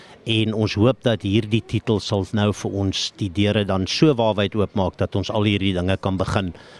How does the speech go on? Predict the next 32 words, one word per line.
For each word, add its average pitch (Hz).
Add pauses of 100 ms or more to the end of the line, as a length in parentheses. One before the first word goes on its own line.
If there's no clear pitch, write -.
(120)
Op 117
die 127
rioolplaas, 147
wat 110 (260)
werklik 117
waar, 123
ons 110
het 98
deputy 110 (460)
president 120
David 110
Mabuza 113
was 98
twee 139
keer 123
in 107
tien 156
dae 120
in 110
Kroonstad 120
as 104
gevolg -
van 107
riool 110 (160)
van 95
honderdvijftigduisend 107
mense 104
wat 92
in 98
ons 95
rivier 147
inloop. 143